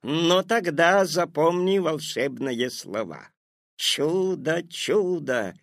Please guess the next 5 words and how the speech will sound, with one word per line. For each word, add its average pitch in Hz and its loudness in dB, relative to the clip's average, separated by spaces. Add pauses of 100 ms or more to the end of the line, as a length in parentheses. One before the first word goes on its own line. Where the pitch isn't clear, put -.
(480)
чудо-мяч! 190 0 (500)
Лети 143 0
прямо, 156 0 (400)
лети 170 -2
вскачь! - -2